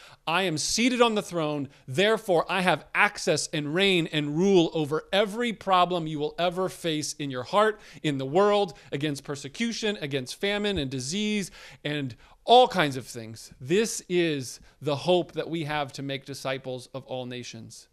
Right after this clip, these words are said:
Because of Christ's reign and rule, we can go in his power, through his presence, and make disciples,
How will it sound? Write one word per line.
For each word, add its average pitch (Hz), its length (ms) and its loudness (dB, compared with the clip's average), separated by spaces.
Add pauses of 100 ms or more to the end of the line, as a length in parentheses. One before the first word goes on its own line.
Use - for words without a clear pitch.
(680)
Because 175 460 2
of 180 140 -4
Christ's 170 440 0
reign 170 460 2
and 156 300 -6
rule, 180 460 2 (180)
we 175 300 0
can 190 200 -6
go 156 480 2
in 185 160 0
his 190 220 -2
power, 156 540 -2
through 175 340 -2
his 208 200 -2
presence, 135 600 -6
and 135 160 -8
make 143 220 -8
disciples, 123 760 -10